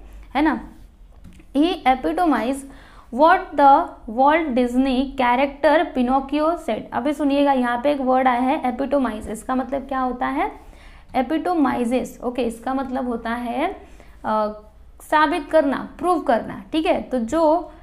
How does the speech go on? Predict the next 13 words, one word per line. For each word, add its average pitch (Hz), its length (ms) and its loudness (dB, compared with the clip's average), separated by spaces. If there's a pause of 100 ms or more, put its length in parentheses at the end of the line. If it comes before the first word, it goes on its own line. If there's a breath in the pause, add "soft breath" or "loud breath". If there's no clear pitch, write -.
(120)
डिज्नी 269 440 0
कैरेक्टर 269 720 2
पिनोकियो 262 600 -4
ने 349 160 -2
कहा 277 420 2
है, 277 340 2 (380 loud breath)
उसको 320 600 4
फैराडे 277 600 0
ने 359 140 0
प्रूव 349 340 -2
करके 254 400 -4
दिखा 226 300 -6
दिया। 202 280 -6